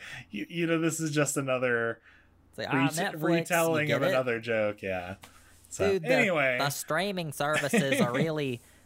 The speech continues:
Speaker 2: are really taking off. We better make a joke about it.
Speaker 1: Y-, yeah, well, they did. Maybe
Speaker 2: I'm
Speaker 1: they're
Speaker 2: surprised
Speaker 1: trying to get Netflix to pick it up.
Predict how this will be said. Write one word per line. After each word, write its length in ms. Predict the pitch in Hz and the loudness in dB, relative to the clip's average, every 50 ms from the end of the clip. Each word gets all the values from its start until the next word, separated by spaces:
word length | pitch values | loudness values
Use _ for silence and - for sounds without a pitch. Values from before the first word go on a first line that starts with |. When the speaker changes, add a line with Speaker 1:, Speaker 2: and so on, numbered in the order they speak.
| - - | -14 -8
Speaker 2:
are 100 | 104 104 | -6 -4
really 300 | 110 131 160 170 165 147 123 | -2 -2 -2 -2 -2 -4 -4
taking 400 | - 151 165 165 - - 135 135 | -2 -4 -4 -4 -4 -6 -6 -4
off. 320 | 147 175 180 156 135 - | -4 -2 -4 -4 -4 -6
We 80 | 127 120 | -6 -4
better 360 | 107 131 151 156 156 147 143 | -2 -2 -2 -2 -2 -4 -4
make 240 | 147 151 165 160 - | -4 -4 -4 -4 -4
a 80 | 147 123 | -6 -4
joke 320 | 113 131 151 180 180 - | -2 -2 -2 -2 -2 -4
about 480 | 139 117 117 117 127 127 127 131 - 151 | -4 -4 -2 -2 -2 -2 -2 -4 -4 -4
it. 180 | 165 175 - - - - - - - - - - - - - - - - - - - | -6 -6 -6 -10 -18 -20 -20 -20 -20 -20 -20 -20 -20 -20 -18 -16 -14 -14 -12 -2 0
Speaker 1:
Y-, 160 | 139 147 - - | 0 0 0 -2
yeah, 300 | - 104 120 147 147 139 - - | -2 2 2 2 2 2 -2 -8
well, 380 | 110 104 113 139 143 151 147 147 - - - - - - _ _ _ - | -8 -8 -8 -6 -8 -8 -10 -12 -14 -20 -20 -20 -20 -20 _ _ _ -10
they 160 | - 95 101 | -8 -6 -4
did. 380 | 113 143 147 160 147 143 131 - _ _ - | -2 0 0 0 0 -2 -4 -8 _ _ -8
Maybe 200 | 131 131 139 156 | -4 -2 -2 0
Speaker 2:
I'm 60 | 165 | 2
Speaker 1:
they're 100 | 175 170 156 143 131 | 2 2 2 2 2
Speaker 2:
surprised 260 | 123 120 139 147 156 151 | 2 2 2 2 2 2
Speaker 1:
trying 140 | 156 156 151 | 0 0 0
to 340 | 147 139 131 131 135 143 135 | 2 2 2 2 0 -2 -2
get 180 | - 139 135 123 | -2 -2 -2 0
Netflix 480 | 123 123 123 - - 135 117 - - - | 0 -2 -2 0 0 0 0 0 -2 -4
to 80 | - | -4
pick 200 | - - 127 - | -4 -4 -2 0
it 80 | 113 110 | 2 4
up. 260 | 117 117 101 - - | 4 4 2 -2 -10